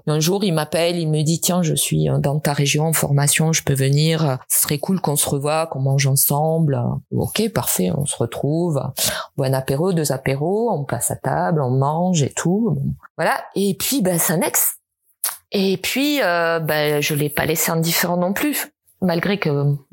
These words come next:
j'avais changé, et à la fois pas tant changé, Alex, il me dit, « T'as pas changé. » Et je me suis dit, « Ben, en fait, euh,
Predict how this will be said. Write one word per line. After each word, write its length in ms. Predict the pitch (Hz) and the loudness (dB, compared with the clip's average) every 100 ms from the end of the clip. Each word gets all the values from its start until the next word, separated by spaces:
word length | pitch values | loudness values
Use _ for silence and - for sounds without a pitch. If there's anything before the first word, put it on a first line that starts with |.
| - | -4
j'avais 200 | 151 151 | -2 0
changé, 640 | 151 156 156 160 165 - | 0 -2 0 -2 -2 -2
et 80 | 147 | 0
à 60 | 147 | 0
la 80 | |
fois 240 | 147 - 170 | 0 -2 -2
pas 100 | 151 | -2
tant 160 | 156 | -2
changé, 300 | 156 180 196 | 0 0 0
Alex, 400 | 247 151 151 - - | 0 0 -2 -4 0
il 120 | 147 | 2
me 160 | 147 143 | 2 2
dit, « 140 | 151 | 0
T'as 80 | 143 | -2
pas 120 | - | -2
changé. » 440 | 139 185 180 233 - - | -2 0 0 -2 -4 -4
Et 240 | 85 - | -4 -2
je 120 | - 143 | -2 0
me 60 | |
suis 160 | 139 143 | 2 2
dit, « 160 | 185 | 2
Ben, 180 | 214 143 | 2 2
en 120 | 135 | 2
fait, 340 | 151 - 247 | 2 0 0
euh, 80 | - | 0